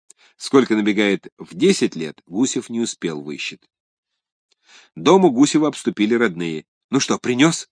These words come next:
спросила жена. «Принес», сказал Гусев. «Очень аккуратно выдают.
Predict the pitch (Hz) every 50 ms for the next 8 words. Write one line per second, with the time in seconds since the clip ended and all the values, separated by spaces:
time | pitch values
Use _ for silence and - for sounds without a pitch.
0 | _ _ - - - 98 - - 90 85 85 80 90 82 78 69 - _ _ _
1 | _ _ _ _ _ _ _ _ - 82 85 78 78 82 92 107 113 117 117 120
2 | 120 - - - - _ - - - 98 95 101 95 90 87 95 90 - - -
3 | - _ _ 87 120 156 175 - - 170 160 151 131 - - 120 135 147 - -
4 | 143 135 131 123 120 107 98 87 - -